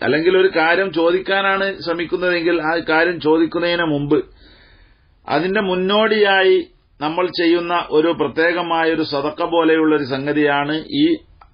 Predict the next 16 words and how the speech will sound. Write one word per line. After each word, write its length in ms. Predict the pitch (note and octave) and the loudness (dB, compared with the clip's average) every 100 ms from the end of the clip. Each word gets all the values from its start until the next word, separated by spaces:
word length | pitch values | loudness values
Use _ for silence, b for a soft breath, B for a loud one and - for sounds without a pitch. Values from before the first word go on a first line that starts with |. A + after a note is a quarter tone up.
| - | -2
ഖളാഉൽ 400 | C3+ D#3+ E3 D#3 | 0 2 4 4
ഹാജത്തിന്റെ 520 | C#3+ C#3+ D3 D3 C#3+ | 2 0 0 -2 -4
നിസ്കാരം 560 | C3+ - C3 C#3 C#3 C3 | -6 -6 -4 -2 -2 -2
എന്ന് 120 | B2+ | -2
പറയുന്നത്. 440 | A#2 A#2+ A2+ G2+ - _ _ _ _ _ _ _ _ _ _ - _ - _ _ _ _ b b b b b b b b b b _ _ _ _ _ _ _ _ _ _ _ _ - | 0 0 0 -4 -6 _ _ _ _ _ _ _ _ _ _ -20 _ -20 _ _ _ _ b b b b b b b b b b _ _ _ _ _ _ _ _ _ _ _ _ 0
ഇനി 340 | D3 F#3 G3 - | 0 2 -2 -2
ഒരാൾ 380 | D3 E3 F3 F#3 | 0 2 2 2
ഇങ്ങനെ 320 | G3 F#3 G3 | 0 0 0
ലക്ഷ്യം 440 | G3 F3 F3 G#3 G3+ | 2 0 0 -2 0
വെച്ചു, 300 | G3+ - E3 - _ _ _ _ _ _ - | -2 -2 -6 -6 _ _ _ _ _ _ -6
ഒരു 140 | C#3+ | -2
കാര്യം 420 | D#3+ D#3+ E3 F#3 F3+ | -2 0 0 0 0
സഫലമാകാൻ 800 | F3 F#3 F#3+ F#3+ F#3+ G3 F#3+ | 0 0 0 0 2 2 0
വേണ്ടിയിട്ട് 380 | F#3+ F#3+ F#3+ F#3+ | 0 0 0 0
അദ്ദേഹത്തിന് 640 | F#3 F3 F3+ F#3 F3+ E3+ | -2 0 0 0 -2 -4
ഇറങ്ങണം. 440 | F3 D#3+ D#3 E3 | -2 -2 -2 -4